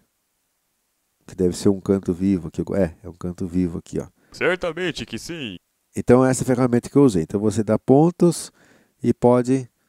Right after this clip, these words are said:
Speaker 1: usar pra ajustar como você quer. Digamos que você trouxe uma, um desenho cheio de pontos. Então sem querer se estender muito, você clica e aperta, no caso,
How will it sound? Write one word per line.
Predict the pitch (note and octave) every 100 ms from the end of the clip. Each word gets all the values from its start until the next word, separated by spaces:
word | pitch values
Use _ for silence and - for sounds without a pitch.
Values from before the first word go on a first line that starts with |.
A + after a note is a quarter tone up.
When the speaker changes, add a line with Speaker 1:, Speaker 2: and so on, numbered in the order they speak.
| _ _ _
Speaker 1:
usar | - A#2 G2+ G2+ G#2+ A2 G#2 _ _ -
pra | G2
ajustar | G2+ G#2 - G2+ F#2+
como | G2 G2
você | G2 G2+ -
quer. | - E2 C#2 _ _ _ _
Digamos | A2 G#2+ C#3+ D3+
que | -
você | C3+ C3+ B2
trouxe | - A2+ A2 A2+
uma, | G2+ G2 F2 F2 D#2+ D#2+ C#2 - -
um | F#2+
desenho | F#2+ E2+ F#2+ A2+ F#2
cheio | D#2 - A2
de | G2+
pontos. | - - - - - _ _ _ _ _ _ _
Então | G2
sem | F#2+ A#2
querer | - A#2 G#2+
se | G#2
estender | - G#2+ G2+ A2
muito, | B2 D#3 - - _ _ _ _ _
você | - - G#2
clica | - B2 D3 D#3 D3+ - _ _ _ _ _ _ _ _ -
e | G#2
aperta, | G#2 - - A2+ A2+ A2 - A#2+
no | A#2 D3+
caso, | - - A#2+ C3 F#2+ D2